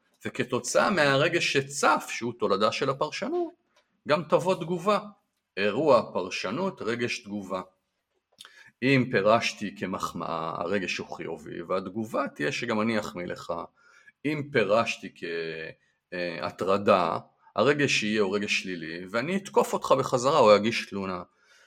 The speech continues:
כלומר, מה שמוליד את מערכת היחסים שלנו אל מול המציאות, היא הפרשנות שאנחנו נותנים למציאות.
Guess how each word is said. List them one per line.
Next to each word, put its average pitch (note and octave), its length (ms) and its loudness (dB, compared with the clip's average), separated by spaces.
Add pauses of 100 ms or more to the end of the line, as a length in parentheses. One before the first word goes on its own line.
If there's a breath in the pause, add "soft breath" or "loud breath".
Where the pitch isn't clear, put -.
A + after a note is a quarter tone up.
(160 soft breath)
כלומר, B2+ 360 -6
מה A#2+ 140 -2
שמוליד D#3 920 0
את E3 160 2
מערכת A#2+ 580 0
היחסים G#2+ 560 -4
שלנו G#2+ 280 -4
אל G#2+ 60 -2
מול C#3+ 180 -4
המציאות, G3 640 -6
היא - 120 -8
הפרשנות G3+ 640 -4
שאנחנו F3+ 340 -4
נותנים C3+ 260 -2
למציאות. G#2 640 -2